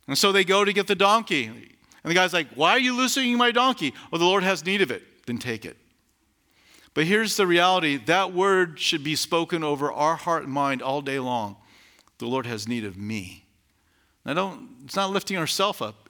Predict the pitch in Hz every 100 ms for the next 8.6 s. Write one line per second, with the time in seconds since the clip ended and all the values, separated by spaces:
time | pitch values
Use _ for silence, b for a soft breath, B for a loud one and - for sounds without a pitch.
0 | - 147 - - 147 - - 202 - 185
1 | 165 135 151 170 156 147 - 185 175 -
2 | b b b b b _ 156 135 - 139
3 | - 151 170 165 185 180 160 170 190 147
4 | 185 165 139 180 185 185 175 190 175 165
5 | B - 165 - 185 190 170 151 - 156
6 | 127 B B - 165 185 185 180 175 175
7 | 156 170 165 160 165 156 165 170 180 -
8 | 147 139 - 131 - 117